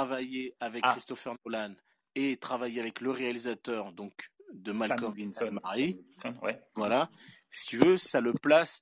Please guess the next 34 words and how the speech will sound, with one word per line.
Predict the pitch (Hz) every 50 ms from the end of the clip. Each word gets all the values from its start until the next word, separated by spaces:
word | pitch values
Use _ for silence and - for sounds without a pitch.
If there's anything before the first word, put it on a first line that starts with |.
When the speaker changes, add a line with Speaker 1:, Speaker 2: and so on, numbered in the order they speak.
| - 113
Speaker 1:
dans, | 120 117 123 127 127 123 123 123 123 123 - - - -
dans, | - 113 117 113 110 113
dans | 110 113 117 120
l'air | 123 131 123 123
du | 120 135 -
temps, | - 156 151 147 - _ _ _
tu | - -
vois, | 120 123 120
dans | 117 113 107 107 107
une | 101 - 117 110
certaine | - - 107 - - 120 117 113 113
modernité, | 110 113 113 117 113 113 120 123 120 - 143 139
qu'en | _ - 117 104
fait. | - - 104 - - -
Donc, | 104 107 104 - -
il | 104 107
a | 123 139
son | - - 135 120
histoire, | 117 107 - - 131 120 117
lui | 110 110
aussi, | 113 110 - - - 131 _
pour | - 117 113
le | 104 95
coup, | - - 123 120 113
à, | 104 101 98 - _ _ _ _ _ _ _ _ _
à, | 117 104 98 90 - - 50 50 50 50 50 50 50 50 50 50 50 - - - 50
à, | - 50 50 50 50 - 50 50 92
à |
réaliser, | 92 - 107 98 95 107 113 123 147 165
tout | 160 - -
simplement, | 120 104 95 - 113 117 139 143
quoi. | - - - 104 92 92 _
Et | 101 107 95 95
en, | 90 90